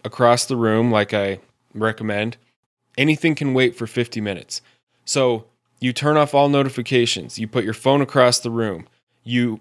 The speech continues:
won't be responding to any calls or texts, but anything can wait for fifty minutes. So you have fifty minutes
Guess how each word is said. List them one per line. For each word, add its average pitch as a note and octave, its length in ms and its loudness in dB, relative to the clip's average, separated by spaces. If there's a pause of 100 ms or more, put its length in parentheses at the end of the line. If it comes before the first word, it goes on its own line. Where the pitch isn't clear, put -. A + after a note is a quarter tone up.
(100)
won't B2+ 260 2
be C#3 100 4
responding B2 640 2
to - 160 -14
any B2 320 2
calls A#2 400 4
or G#2+ 60 -2
texts, - 460 -4
but G#2 200 -2
anything C3+ 420 2
can A#2 220 -4
wait A#2 240 0
for G#2 140 -8
fifty A2 360 -4
minutes. G2+ 400 -6 (320)
So - 140 -4
you A#2+ 120 0
have A#2 160 0
fifty D#3 340 2
minutes B2+ 480 -2